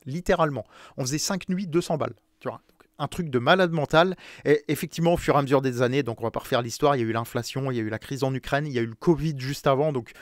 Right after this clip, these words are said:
deux gros trucs coup sur coup, et forcément les prix ont flambé, et c'est ce que je disais tout à l'heure, certes le Scandi c'est super cool, mais en termes de rapport qualité-prix, ça commence à devenir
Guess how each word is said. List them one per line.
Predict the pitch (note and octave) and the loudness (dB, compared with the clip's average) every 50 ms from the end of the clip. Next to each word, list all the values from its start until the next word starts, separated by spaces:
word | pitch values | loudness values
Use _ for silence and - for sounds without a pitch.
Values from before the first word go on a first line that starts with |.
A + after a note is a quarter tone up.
| - - - - - | -20 -20 -18 -14 -12
deux | C3 A#2 D#3+ F3+ | 0 4 4 6
gros | E3 D#3+ D#3 F3 | 8 8 6 6
trucs | - - G3 E3 - | 6 2 -2 -4 -4
coup | - - F#3 | -6 -6 -6
sur | - - E3+ - - | -2 -2 -4 -4 -4
coup, | - F#3+ F#3+ | -4 -2 -2
et | E3 | -2
forcément | - - - - D#3 C#3+ D3+ | -2 -4 -4 -4 -2 -2 0
les | D3+ C3+ B2 | 0 0 -2
prix | - - - E3+ D#3 - | -2 -6 -6 -6 -4 -4
ont | - C3+ | -6 -8
flambé, | A#2+ - - D3 C#3 C3+ C3 D#3 E3+ - | -8 -2 0 0 2 2 2 2 2 0
et | - | -4
c'est | A#2 - - - | -6 -8 -8 -10
ce | - - | -8 -4
que | - C#3 | -4 -4
je | A#2+ | -4
disais | A2+ B2 C3+ B2 B2+ | -6 -8 -8 -8 -8
tout | A#2 - B2+ - | -8 -10 -4 0
à | B2+ A#2+ | 0 2
l'heure, | B2 C#3 D3 C#3+ - - - - - - - | 2 2 0 0 -4 -10 -20 -20 -20 -20 -14
certes | - - - G3 F3 - | -8 0 0 0 2 2
le | D#3 C#3+ | 0 -2
Scandi | - - E3 D3+ D3 C#3 D#3+ E3 | 0 0 0 -2 0 -2 -2 -4
c'est | - - B2 | -4 -4 -6
super | - - C#3+ - D3+ C3+ - | -6 -8 -2 -2 -2 -2 -2
cool, | - - F3+ F3 D#3+ | -2 -2 -2 0 0
mais | C#3+ C3 | -2 -2
en | B2+ | -2
termes | - - D#3 C3+ C#3 C3+ | 0 0 0 0 0 -2
de | A#2+ B2+ B2 B2 B2 | -2 -2 0 2 2
rapport | A#2+ A#2+ C3+ - - D3 - - | 2 2 0 0 -2 -6 -6 -2
qualité-prix, | - D3+ C#3 C3+ - C#3+ C3+ - D#3 D#3 | -2 -2 -2 0 -4 -6 -4 -4 -8 -8
ça | - C#3+ | -8 -6
commence | - - C3 C3+ C3+ - C#3+ | -4 -4 -4 -4 -2 -4 -4
à | B2 | -4
devenir | B2 A#2 A#2 A#2+ D#3 D#3+ - | -4 -4 -4 -4 -4 -4 -4